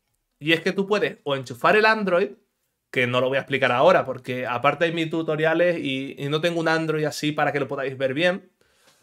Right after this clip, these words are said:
Así que lo que vamos a hacer es usar un emulador. Y obviamente Android Studio nos trae emuladores para crear,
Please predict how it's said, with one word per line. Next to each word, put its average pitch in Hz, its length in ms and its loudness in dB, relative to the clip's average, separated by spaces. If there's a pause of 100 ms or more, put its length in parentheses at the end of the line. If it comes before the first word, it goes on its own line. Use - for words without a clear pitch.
(420)
Así 160 240 2
que 156 80 4
lo 151 100 2
que 151 60 2
vamos 170 180 -2
a 208 40 -2
hacer 208 200 0
es 208 200 0
usar 180 500 0
un 214 300 2
emulador. 139 680 0 (760)
Y 143 120 2
obviamente 190 460 4
Android 170 340 2
Studio 185 400 0
nos 147 400 -4
trae 180 420 2
emuladores 139 680 0
para 196 300 4
crear, 185 500 2